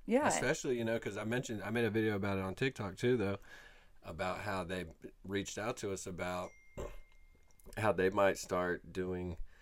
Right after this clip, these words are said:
Speaker 2: podcasts on TikTok somehow. I don't, you know, I don't know how, I don't know
Speaker 1: That's
Speaker 2: what
Speaker 1: cool.
Speaker 2: exactly they're planning, but
Speaker 1: It seems maybe hopefully good for us. Fingers
Speaker 2: Yeah.
Speaker 1: crossed. We have a pretty decent, um,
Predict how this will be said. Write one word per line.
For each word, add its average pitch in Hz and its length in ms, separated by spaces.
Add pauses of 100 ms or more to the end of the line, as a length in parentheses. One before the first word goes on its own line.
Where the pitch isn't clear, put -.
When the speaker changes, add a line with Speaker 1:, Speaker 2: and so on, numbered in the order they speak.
(340)
Speaker 2:
podcasts 104 720
on 90 160
TikTok 117 680
somehow. 139 720 (380)
I 104 80
don't, - 300 (120)
you 107 140
know, 113 220
I 117 80
don't 143 140
know 120 140
how, 123 420 (160)
I - 60
don't 95 80
know 113 60
Speaker 1:
That's 127 100
Speaker 2:
what 120 100
Speaker 1:
cool. 123 60
Speaker 2:
exactly 101 380
they're 98 160
planning, 107 500
but 78 280 (680)
Speaker 1:
It - 120
seems 156 260 (160)
maybe 147 280
hopefully 147 340
good 156 180
for 143 140
us. 160 400
Fingers - 280
Speaker 2:
Yeah. 151 60
Speaker 1:
crossed. 135 460
We 196 100
have 196 160
a 196 80
pretty 185 240
decent, 160 560
um, 139 300